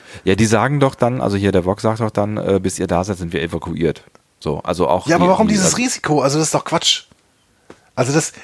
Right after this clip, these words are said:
Speaker 2: das habe ich absolut nicht verstanden.
Speaker 1: Authentizität? So von wegen, also, ja, äh,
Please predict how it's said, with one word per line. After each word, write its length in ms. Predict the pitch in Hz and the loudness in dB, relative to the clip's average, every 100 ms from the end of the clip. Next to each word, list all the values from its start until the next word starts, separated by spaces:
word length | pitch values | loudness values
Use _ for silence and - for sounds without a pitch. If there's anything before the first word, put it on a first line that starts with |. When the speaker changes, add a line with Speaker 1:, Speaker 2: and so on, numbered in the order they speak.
| - | -4
Speaker 2:
das 180 | 139 | -2
habe 140 | 165 180 | 0 -2
ich 120 | 156 | 0
absolut 320 | 104 110 127 | 0 4 2
nicht 140 | 180 135 | 2 2
verstanden. 300 | 165 127 107 | 4 4 4
Speaker 1:
Authentizität? 360 | 113 208 - - _ _ _ _ _ _ _ _ _ _ _ _ _ | 0 -2 -4 -20 _ _ _ _ _ _ _ _ _ _ _ _ _
So 140 | 82 107 | -4 -2
von 180 | 117 | 0
wegen, 280 | 107 113 107 | 0 -2 -2
also, 160 | 95 98 | -4 -2
ja, 180 | 90 | -4
äh, 40 | 76 | -6